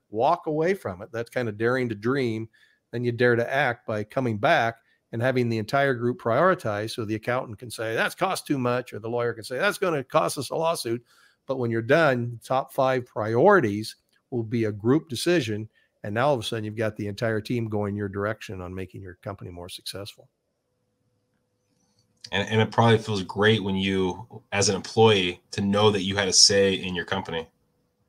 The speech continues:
Speaker 1: Absolutely. And that's part of the, part of, uh, just like anybody, it's part of the reward, just saying the thank yous and that sort of thing. But it's fun from a C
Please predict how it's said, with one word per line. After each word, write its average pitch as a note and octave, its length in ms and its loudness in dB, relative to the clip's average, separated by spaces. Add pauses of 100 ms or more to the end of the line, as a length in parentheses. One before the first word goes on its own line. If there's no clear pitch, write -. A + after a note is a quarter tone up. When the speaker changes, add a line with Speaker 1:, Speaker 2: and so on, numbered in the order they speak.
(440)
Speaker 1:
Absolutely. D3+ 640 2 (260)
And A2 80 -6
that's B2 320 -2
part C3 400 2
of A#2+ 60 4
the, G#2 300 0 (640)
part C#3 220 8
of, A#2 240 2 (320)
uh, A2+ 460 -6
just - 240 -8 (160)
like A#2+ 160 0
anybody, B2 220 2
it's - 100 -2
part C3 240 4
of A#2+ 60 0
the A#2 80 2
reward, A2 480 0
just G2+ 180 -6
saying A#2 260 0
the G2+ 60 -6
thank A2+ 320 -4
yous G#2+ 160 -6
and G2 100 -6
that G#2+ 140 -6
sort G2 160 -10
of G2 80 -12
thing. F#2 300 -14 (720)
But B2+ 200 0 (200)
it's C#3 320 2
fun E3 260 8
from C3 160 6
a A2 60 4
C C#3+ 180 4